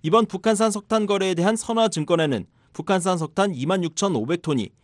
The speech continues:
인도네시아 텔쿠르 발릭파판 항구에서 실려 말레이시아 파항주의 쿠안탄 항으로 옮겨진다는 내용이 담겨 있습니다. 그러나 마린 트래픽 자료에는 D선박이 입항을 예고한 항구가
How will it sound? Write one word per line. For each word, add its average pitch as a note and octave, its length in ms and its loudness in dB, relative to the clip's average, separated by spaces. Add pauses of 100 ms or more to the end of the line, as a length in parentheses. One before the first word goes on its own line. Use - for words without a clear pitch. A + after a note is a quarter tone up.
(120)
인도네시아 E3+ 640 0
텔쿠르 G#3 600 0
발릭파판 F3 720 -4
항구에서 D#3+ 440 -2
실려 D#3+ 340 -2 (360)
말레이시아 E3 560 2
파항주의 E3 680 -2 (180)
쿠안탄 G#3+ 460 0
항으로 E3 320 0
옮겨진다는 E3 800 0
내용이 C3+ 260 0
담겨 D3+ 260 -2
있습니다. G#2 440 -4 (600)
그러나 G3 320 4
마린 F#3 260 4
트래픽 G3+ 280 2
자료에는 G3 480 0
D선박이 F#3+ 760 -2
입항을 F#3 400 -2
예고한 E3 320 0
항구가 E3+ 480 -4